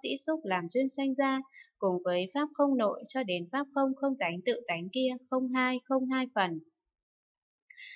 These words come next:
Này Khánh Hỷ, do đó nên nói là lấy vô nhị của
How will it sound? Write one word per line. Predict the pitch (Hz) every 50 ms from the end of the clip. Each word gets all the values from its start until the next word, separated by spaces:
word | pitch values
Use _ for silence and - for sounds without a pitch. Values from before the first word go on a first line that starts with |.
| - -
Này | - 208 202 196 202 196 196 233
Khánh | 214 202 220 233
Hỷ, | 269 269 226 196 175 165 175
do | - 254 262 269
đó | 226 202 196 180 180 196 233 247
nên | 262 269 262 240
nói | 208 185 180 180 190
là | 226 226 196
lấy | 185 180 180 190 190
vô | 262 269 269 254
nhị | 247 220 - - -
của | - 185